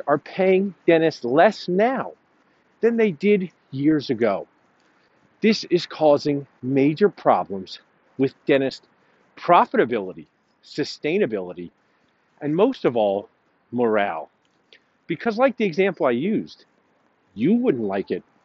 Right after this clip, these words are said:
if someone said they were gonna love you twenty percent less, and when you rolled your eyes or got upset, imagine they said, "But it's still love." So what word could we use in our dental practices instead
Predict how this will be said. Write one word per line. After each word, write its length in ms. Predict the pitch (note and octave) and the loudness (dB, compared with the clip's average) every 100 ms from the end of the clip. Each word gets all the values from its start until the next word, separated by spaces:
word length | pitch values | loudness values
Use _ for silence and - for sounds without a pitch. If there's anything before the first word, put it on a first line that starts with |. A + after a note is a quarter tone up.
| _ _ _ _ _ | _ _ _ _ _
if 120 | C#3 - | -12 -4
someone 300 | D#3 B2 A2+ | 0 0 0
said 240 | D3 B2 | 2 4
they 80 | C3 | 4
were 120 | C3 | 4
gonna 180 | B2+ A#2+ | 2 2
love 260 | A#2+ B2+ | 2 2
you 120 | A#2+ A#2+ | 0 -6
twenty 340 | - D3 B2+ | -2 -2 0
percent 440 | C3+ - C3 A#2 | -2 -4 -4 -2
less, 460 | A2+ G#3 G#3 - - _ _ _ - | 4 4 4 -4 -18 _ _ _ -10
and 120 | C3+ | -2
when 160 | C3 A#2+ | 0 2
you 100 | A2+ | 0
rolled 320 | G#2 A#2 G#2+ | 2 2 2
your 160 | G#2+ G2+ | -2 0
eyes 420 | G#2 G2+ G2 - _ _ _ _ _ _ | 2 0 -2 -8 _ _ _ _ _ _
or 100 | D3 | -4
got 220 | A#2+ C3 | 2 4
upset, 420 | B2 - D3 B2 - _ _ - | 4 0 2 2 0 _ _ -2
imagine 400 | D#3 D3+ C#3 B2+ | 0 0 -2 -4
they 100 | B2+ | -4
said, 280 | D3+ C3+ - _ _ _ _ _ | -2 -2 -4 _ _ _ _ _
"But 140 | F3+ F3 | 0 0
it's 200 | E3 - | -2 -12
still 320 | - D3+ B2+ | -4 -2 0
love." 300 | G#2+ G2 D2+ _ _ _ _ _ _ | -2 -4 -8 _ _ _ _ _ _
So 180 | - F3+ | -8 -4
what 300 | F3 D4+ D#4 | -2 -4 -4
word 320 | F#3 E3+ D#3+ | -2 0 -2
could 180 | - D3 | -8 -6
we 120 | C3+ | -4
use 460 | A2 G#2 F2 E2+ - _ _ _ - | -2 -4 -4 -12 -20 _ _ _ -8
in 120 | A#2+ | 0
our 160 | B2 | 0
dental 260 | B2 A#2+ B2 | 2 0 0
practices 760 | - G2+ F#2 - - E2+ - - _ _ _ _ _ | -2 -2 -2 -8 -12 -12 -12 -20 _ _ _ _ _
instead 640 | E3+ D#3 - G#3+ C3 A#2+ | -6 -6 2 4 4 2